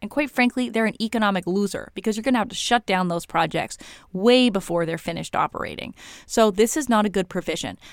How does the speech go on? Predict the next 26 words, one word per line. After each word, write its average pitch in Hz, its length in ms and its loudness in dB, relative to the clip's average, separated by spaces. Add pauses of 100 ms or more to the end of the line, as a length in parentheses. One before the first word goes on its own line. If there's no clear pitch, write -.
(100)
But 233 180 2
remember, 247 560 4
it's - 220 -2
just - 320 0
an 196 180 0
auction. - 640 0
It 190 160 -4
means 233 300 2
that 202 120 -2
companies 208 520 0 (140)
could 285 680 2
buy 165 320 2
leases. - 640 -10 (340)
In 311 160 6
general, 247 540 6
only 262 200 4
one 214 340 4
to 277 100 -6
three 214 260 -2
percent 220 720 -2
of 175 180 -2
lease 196 360 -4
acres 262 400 -2
are - 180 -4
actually 208 560 -4
bought. 175 560 0